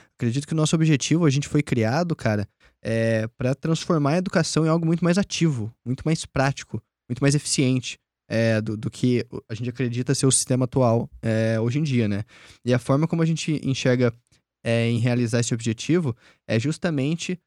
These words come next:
meio que fazendo uma integração entre, é, empresas e escolas e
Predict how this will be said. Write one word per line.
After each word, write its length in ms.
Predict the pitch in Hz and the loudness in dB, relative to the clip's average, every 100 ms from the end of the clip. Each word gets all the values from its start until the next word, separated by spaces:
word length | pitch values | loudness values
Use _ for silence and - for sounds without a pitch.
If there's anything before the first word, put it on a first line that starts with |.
| _ - | _ -2
meio 180 | 123 135 | -2 0
que 100 | 147 | -2
fazendo 600 | - 127 117 131 139 - | 0 0 0 0 -2 -2
uma 340 | 131 131 117 - | -2 0 -2 -2
integração 880 | 143 151 143 127 - - 123 135 117 | -4 -2 0 0 -2 -2 -2 0 -2
entre, 340 | 117 120 117 - _ _ | -4 -4 -4 -6 _ _
é, 440 | 107 104 104 101 98 95 - | -2 -2 -2 -2 -4 -8 -10
empresas 720 | - 107 - 110 139 123 113 110 | -10 -10 -4 0 0 0 0 -2
e 40 | |
escolas 680 | 101 - 110 123 139 117 117 | -4 -4 0 2 2 2 0
e 200 | 113 | -2